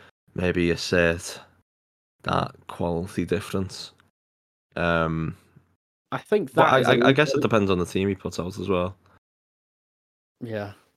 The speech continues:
Speaker 1: Uh,
Speaker 2: I
Speaker 1: to
Speaker 2: think
Speaker 1: be honest, I think we could do with getting Van Dijk out of the firing line. I don't think that's gonna happen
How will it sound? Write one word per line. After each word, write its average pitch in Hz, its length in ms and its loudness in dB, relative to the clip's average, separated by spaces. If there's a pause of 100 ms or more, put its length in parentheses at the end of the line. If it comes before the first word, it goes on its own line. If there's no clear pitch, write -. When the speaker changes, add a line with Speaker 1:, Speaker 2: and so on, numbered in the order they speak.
(380)
Speaker 1:
Uh, 73 160 -2
Speaker 2:
I 80 40 2
Speaker 1:
to - 80 -4
Speaker 2:
think 139 140 0
Speaker 1:
be 98 80 4
honest, 92 340 4
I 90 60 0
think 92 280 0
we 95 100 0
could 95 160 0
do 87 160 2
with - 420 -4 (380)
getting 85 280 0
Van 87 200 2
Dijk 85 400 2 (200)
out 92 180 -4
of - 80 -20
the 92 60 -8
firing 87 360 4
line. 85 240 4
I 82 80 -2
don't 87 200 -4
think 95 160 -4
that's 95 160 -6
gonna 90 140 0
happen 104 640 -2